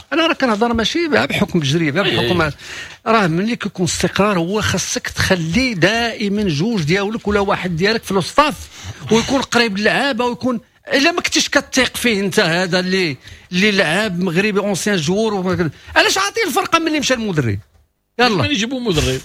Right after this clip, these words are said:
Speaker 1: لا، عطيتيه فرقه، عطيتيه فرقه لعب بك ثلاثه الماتشات.
Speaker 2: آه.
Speaker 1: باش ما تكونش تناقض مع راسك.
Speaker 2: إيه، إيه.
Speaker 1: آه، انا بالنسبه لي
Speaker 2: إيه،
Speaker 1: ملي
Speaker 2: المدرب ما بغاش. بغا
Speaker 1: آه،
Speaker 2: يجيب، آه،
Speaker 1: واي،
Speaker 2: شوف،
Speaker 1: ما
Speaker 2: مدرب عنده، شوف الحاج،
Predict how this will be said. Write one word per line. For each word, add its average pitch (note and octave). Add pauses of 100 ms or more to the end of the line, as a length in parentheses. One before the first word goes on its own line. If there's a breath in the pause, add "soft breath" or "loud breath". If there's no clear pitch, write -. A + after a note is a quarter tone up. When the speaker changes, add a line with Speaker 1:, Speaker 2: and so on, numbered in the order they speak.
Speaker 1:
لا، F4+
عطيتيه C4+
فرقه، D4+
عطيتيه F4
فرقه D4+
لعب D4
بك C4
ثلاثه C#4
الماتشات. F#3
Speaker 2:
آه. A#2
Speaker 1:
باش C4
ما G#4+
تكونش -
تناقض F#4
مع C#4
راسك. A#3+ (160)
Speaker 2:
إيه، D#4
إيه. F4+
Speaker 1:
آه، D#4+
انا F4
بالنسبه D#4+
لي D4
Speaker 2:
إيه، D4+
Speaker 1:
ملي D4+
Speaker 2:
المدرب C4+
ما C4+
بغاش. F3 (320)
بغا E3+
Speaker 1:
آه، F3+
Speaker 2:
يجيب، F#3+
آه، E3
Speaker 1:
واي، G2
Speaker 2:
شوف، -
Speaker 1:
ما C#3
Speaker 2:
مدرب F#3+
عنده، D3+
شوف A#2
الحاج، F#2